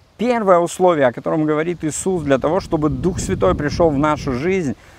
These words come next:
нам нужно любить Христа. Нам нужно полюбить Его всем нашим сердцем. То есть мы с вами должны быть теми людьми, которые, а,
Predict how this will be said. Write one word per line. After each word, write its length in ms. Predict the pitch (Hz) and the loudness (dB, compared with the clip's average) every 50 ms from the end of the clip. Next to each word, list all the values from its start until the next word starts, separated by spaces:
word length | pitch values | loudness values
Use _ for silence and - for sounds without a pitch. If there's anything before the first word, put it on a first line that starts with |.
| - - - _ - | -20 -20 -20 _ -6
нам 240 | - 156 151 160 160 | -4 -2 -2 0 0
нужно 280 | 165 156 139 143 147 | 0 0 0 0 0
любить 440 | 139 135 139 131 120 117 135 127 - | 0 0 -2 -2 -2 -2 -4 -4 -4
Христа. 440 | - - 113 110 - - - - 62 - - - - - - - - - - - - - - - - | -8 -8 -8 -8 -8 -8 -10 -12 -12 -12 -16 -16 -16 -14 -12 -10 -8 -8 -10 -10 -10 -10 -10 -4 -2
Нам 140 | 156 165 | 0 0
нужно 300 | 180 208 214 175 185 175 | 2 0 0 0 0 0
полюбить 560 | 143 - 165 151 151 147 139 147 196 196 - - | 0 0 -2 -2 -2 -2 -2 -4 -6 -6 -4 -4
Его 240 | 165 156 160 143 | -2 0 0 -2
всем 360 | - - - - 170 165 170 165 | -2 -6 -8 -4 -2 -2 -2 0
нашим 360 | 160 151 135 - - 135 120 | -2 -2 -2 -2 -2 -4 -2
сердцем. 500 | - - 127 107 95 - - - - - - - - - - - - - - | -2 -2 -4 -4 -4 -6 -12 -16 -16 -16 -14 -14 -12 -12 -12 -12 -14 -4 2
То 80 | - 190 | 4 4
есть 120 | 175 - | 4 4
мы 140 | 180 220 233 | 2 0 0
с 140 | - - 202 | 0 -2 -2
вами 260 | - - 233 233 202 | -2 -2 -2 -4 -2
должны 480 | 170 165 175 170 156 165 208 220 214 | 0 0 0 0 0 -2 -2 -2 -2
быть 580 | 202 196 185 185 165 127 120 165 214 185 - - | -4 -6 -8 -8 -8 -4 -2 -2 -2 -4 -4 -2
теми 260 | - 220 226 220 202 | -2 -2 -2 -2 -4
людьми, 440 | 190 180 180 180 156 180 214 247 233 | -2 0 0 0 0 -2 -4 -4 -4
которые, 540 | - 185 156 - 196 196 190 196 190 185 170 - - - - - - - - | -4 -4 -2 0 0 0 0 0 -2 -2 -4 -8 -14 -20 -20 -20 -20 -20 -8
а, 360 | - - 151 151 156 151 147 | -4 -2 0 2 2 2 0